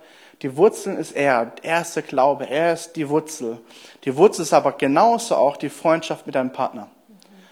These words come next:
Weil die Freundschaft, die zieht sich durch dein Leben durch.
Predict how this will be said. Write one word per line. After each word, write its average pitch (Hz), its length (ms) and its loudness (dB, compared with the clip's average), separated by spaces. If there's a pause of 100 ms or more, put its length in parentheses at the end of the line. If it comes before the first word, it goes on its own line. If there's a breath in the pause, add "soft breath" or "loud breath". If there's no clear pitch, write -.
(160 soft breath)
Weil - 60 0
die 131 100 -4
Freundschaft, 180 640 2
die 147 100 -8
zieht 180 220 -6
sich 147 100 -10
durch 151 140 -4
dein 143 180 2
Leben 160 300 0
durch. 123 400 -8